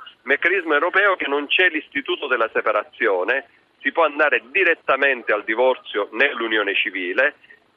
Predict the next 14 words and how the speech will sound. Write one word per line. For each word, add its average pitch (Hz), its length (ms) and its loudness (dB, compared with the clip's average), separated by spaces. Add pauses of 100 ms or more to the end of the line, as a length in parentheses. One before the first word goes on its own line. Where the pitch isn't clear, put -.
Naturalmente 165 720 0
abbiamo 156 240 -2
previsto 175 560 -2
solo 160 300 0
tre 123 180 0
mesi, 120 440 0
che 107 120 0
sono 147 260 -2
i 120 60 -2
tre 117 180 0
mesi 135 360 -2
che 110 80 0
in 104 60 -2
Europa 120 320 0